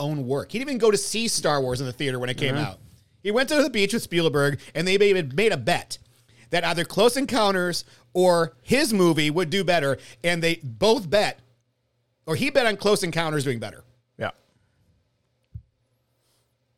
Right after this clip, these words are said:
Speaker 1: You can't have a fan run these things, and I love the fact that this whole thing has been like, "Well, we, we got fi-, finally we got fans that are involved in the story."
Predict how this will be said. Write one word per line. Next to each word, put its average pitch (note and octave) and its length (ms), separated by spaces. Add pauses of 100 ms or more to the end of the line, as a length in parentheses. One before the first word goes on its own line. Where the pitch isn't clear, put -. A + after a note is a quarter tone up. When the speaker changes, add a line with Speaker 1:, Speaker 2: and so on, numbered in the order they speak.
(160)
Speaker 1:
You C3 80
can't G#3+ 220
have G#3+ 80
a - 80
fan G3 180
run D#3 160
these C3+ 140
things, A2 200
and B2+ 80
I B2+ 40
love D3+ 180
the F#3+ 80
fact E3 220
that C#3 100
this C3 140
whole C#3 100
thing C3 120
has B2 80
been B2+ 100
like, A#2 160
"Well, A#3+ 240
we, G#3+ 240
we A3 120
got C4 220
fi-, C#4 240
finally E4+ 220
we D#4 80
got G3 100
fans E4+ 640
that B3+ 100
are A#3 100
involved G3+ 280
in - 20
the F3+ 80
story." B2+ 320